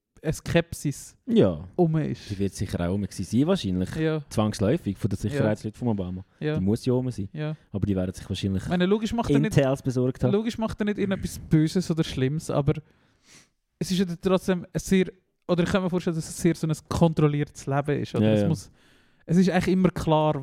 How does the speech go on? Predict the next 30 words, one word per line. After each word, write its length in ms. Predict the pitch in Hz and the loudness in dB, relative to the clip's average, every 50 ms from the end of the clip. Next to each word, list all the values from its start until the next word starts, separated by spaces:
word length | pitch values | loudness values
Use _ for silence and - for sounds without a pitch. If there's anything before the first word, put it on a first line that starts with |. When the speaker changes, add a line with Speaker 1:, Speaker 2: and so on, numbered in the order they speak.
| 131 | 0
Speaker 1:
was 240 | 135 151 147 - - | 2 2 2 2 0
passiert, 540 | - 147 - - - 156 139 117 - - - | -4 -4 -4 -4 -6 -4 -4 -4 -4 -4 -4
oder? 260 | 120 113 127 131 139 - | -2 -2 -2 -4 -4 0
Speaker 2:
Wahrscheinlich, 320 | - 117 110 - 113 117 113 | 0 0 2 4 2 2 2
Speaker 1:
Und 120 | 113 104 170 | 2 2 2
wenn 100 | 170 - 101 | 2 2 2
Speaker 2:
ja. 60 | 98 | 4
Speaker 1:
der 320 | - 180 185 180 175 147 | 4 6 6 6 4 2
etwas 240 | 170 165 165 165 - 156 | 2 0 0 -2 -2 0
Unvorhergesehenes 800 | 190 196 185 185 185 165 165 156 156 - - 165 156 151 - | 0 0 0 0 0 2 2 2 0 0 -2 -2 -2 -4 -6
passiert, 280 | - - - 175 156 - | -6 -4 -2 -2 -2 0
kann 120 | - 160 | -2 -2
das 120 | 151 143 - | -2 -2 -2
zu 300 | - 165 151 156 143 - _ _ _ _ _ _ _ _ _ - | 0 0 2 0 0 -2 _ _ _ _ _ _ _ _ _ -10
nervösen 640 | 160 151 170 175 175 160 - 196 202 208 180 180 175 | -2 0 2 2 4 6 8 8 8 8 8 4 2
Situationen 520 | 151 175 160 - 165 147 - 151 147 127 | 2 0 0 0 0 2 4 4 6 6
Speaker 2:
Ja. 100 | 120 117 | 6 4
Speaker 1:
führen, 200 | - 147 143 143 | 2 0 -2 -2
sag 140 | - 151 139 | -2 -2 -2
ich 60 | 127 113 | -2 -4
mal, 80 | 113 113 | -6 -8
oder? 100 | - - - - - - - | -8 -10 -16 -16 -20 -20 -4
Das 80 | - - | 2 4
kann 100 | 190 185 | 4 4
ich 60 | 185 | 6
mir 100 | 185 185 | 4 4
jetzt 120 | 170 160 - | 4 4 2
schon 100 | 165 160 | -2 -2
noch 80 | 151 | -2
vorstellen. 420 | - 147 147 - - 135 127 135 | -2 -4 -4 -4 -4 -6 -6 -6